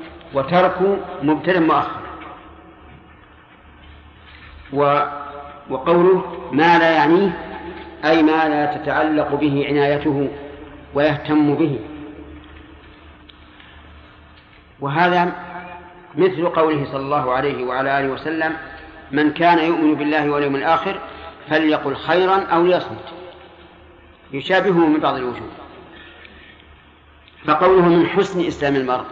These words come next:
فيه فوائد. أولا، أن الإسلام لا-، له محاسن، وهو كذلك، وقد ألف شيخنا عبد الرحمن بن سعدي رحمه الله رسالة في هذا الموضوع،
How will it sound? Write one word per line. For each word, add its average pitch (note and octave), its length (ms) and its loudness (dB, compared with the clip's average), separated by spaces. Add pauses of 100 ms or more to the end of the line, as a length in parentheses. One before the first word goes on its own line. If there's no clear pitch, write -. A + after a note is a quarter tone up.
(920)
فيه F3 260 4
فوائد. E3 320 2 (880)
أولا، F3+ 320 6 (720)
أن F3 200 2
الإسلام D#3 520 -2 (840)
لا-، C3+ 560 -2 (300)
له F3 180 2
محاسن، E3+ 460 -2 (1500)
وهو C#3+ 240 0
كذلك، D3+ 500 0 (1160)
وقد C#3+ 280 0
ألف D#3+ 440 4
شيخنا D3+ 340 0
عبد C#3+ 160 2
الرحمن C#3 260 0
بن C3+ 160 0
سعدي C#3 280 0
رحمه B2+ 320 0
الله C#3+ 300 2 (720)
رسالة E3 520 2
في D3 140 0
هذا D3+ 140 2
الموضوع، B2+ 420 -4